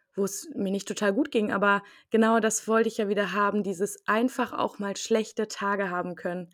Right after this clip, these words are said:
Weißt du, was ich meine? Jeder Mensch hat schlechte Tage und, ähm, in der Depression hat das nichts mehr mit schlechten Tagen zu tun. Da ist einfach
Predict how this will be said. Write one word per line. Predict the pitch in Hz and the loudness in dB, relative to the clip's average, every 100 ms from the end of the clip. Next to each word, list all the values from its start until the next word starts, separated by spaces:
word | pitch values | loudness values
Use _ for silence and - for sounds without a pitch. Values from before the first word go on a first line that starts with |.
| _ | _
Weißt | - 240 | -2 2
du, | 349 | 2
was | 311 | 2
ich | 294 | 4
meine? | 302 311 311 302 - - _ | 6 6 4 2 -8 -20 _
Jeder | 233 262 262 | 2 6 8
Mensch | 247 240 226 | 6 4 2
hat | 226 | -2
schlechte | - 214 214 | -2 -2 -4
Tage | - 196 190 180 180 - _ _ - | -2 0 2 2 2 -8 _ _ 2
und, | 208 202 - - _ _ _ _ _ _ _ _ _ _ 277 - | 4 4 0 -10 _ _ _ _ _ _ _ _ _ _ -10 0
ähm, | 214 202 202 196 | 2 2 -2 -2
in | 202 | -2
der | 196 | 0
Depression | 214 208 202 247 269 277 277 _ _ | 0 -2 2 6 8 8 4 _ _
hat | - 214 | -4 -2
das | 202 220 | 0 0
nichts | 214 - | -2 -2
mehr | 202 | -2
mit | 196 | -2
schlechten | - 202 196 | -2 -4 -4
Tagen | 185 208 208 170 | -2 0 0 -4
zu | 170 | -10
tun. | - 175 | -6 -2
Da | |
ist | 180 - | -2 -2
einfach | 175 - 185 | -4 -4 -6